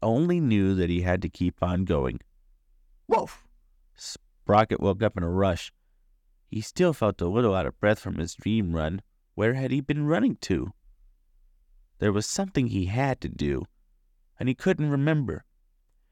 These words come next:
He looked around for Doc, and then suddenly he knew. Doc's Christmas present. He still didn't have one. And then Sprocket remembered the snowstorm and what the radio announcer had said. He looked up at the clock.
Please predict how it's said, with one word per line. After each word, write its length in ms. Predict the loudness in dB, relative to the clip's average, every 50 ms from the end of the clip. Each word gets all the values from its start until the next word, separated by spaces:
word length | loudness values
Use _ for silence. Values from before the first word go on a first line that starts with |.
| _ _ _ _
He 160 | _ 0 2 2
looked 260 | 4 2 2 2 2
around 300 | 0 2 2 0 -2 -2
for 120 | -2 -2
Doc, 420 | 2 4 4 4 2 0 -6 -16 -20 _ _ _ _ _ _ _ _ _
and 120 | -6 -2 0
then 200 | 0 0 0 0
suddenly 360 | -2 -4 -4 -2 -2 -4 -4
he 160 | -4 -4 -4
knew. 380 | -4 -2 -2 0 -2 -2 -4 -8 _ _ _ _ _ _ _ _ _ _ _
Doc's 380 | 0 2 2 2 0 -4 -10 -14
Christmas 500 | -14 -6 -2 -2 -2 -2 -2 -6 -8 -8
present. 500 | -4 -2 0 0 0 0 -2 -4 -4 -6 -10 _ _ _ _ _ _
He 180 | _ -2 -2 -2
still 300 | 0 0 2 2 2 2
didn't 320 | 0 0 0 0 0 0
have 340 | 2 0 0 0 0 0 0
one. 320 | 0 0 0 0 -2 -4 -8 -12 _ _ _ _ _ _ _ _ _ _ _
And 160 | -6 -4 -2 0
then 340 | 0 0 0 0 -2 -4 -6 -12 _ -16 -12
Sprocket 460 | -12 -12 -4 -2 0 0 0 -2 -6 -8
remembered 400 | -6 -2 -2 -2 -2 -2 -4 -4
the 80 | -6
snowstorm 720 | -8 -8 -6 -4 -2 -2 -2 -4 -4 -4 -4 -4 -4 -4 -6 -10 _ _ _ -20 -20 _ _ _
and 100 | -4 -4
what 120 | -4 -2
the 100 | -4 -4
radio 380 | -2 0 0 2 2 2 2 2
announcer 420 | 2 0 -2 -2 -4 -4 -4 -6
had 80 | -6 -6
said. 320 | -8 -8 -4 -4 -4 -4 -6 -12 _ _ _ _ _ _ _ _ _ _ _ _ _ _
He 200 | _ 0 2 4
looked 280 | 4 4 2 2 0
up 180 | -2 -2 -2 -2
at 100 | -4 -2
the 100 | -2 -4
clock. 380 | -2 -2 -2 0 0 -2 -6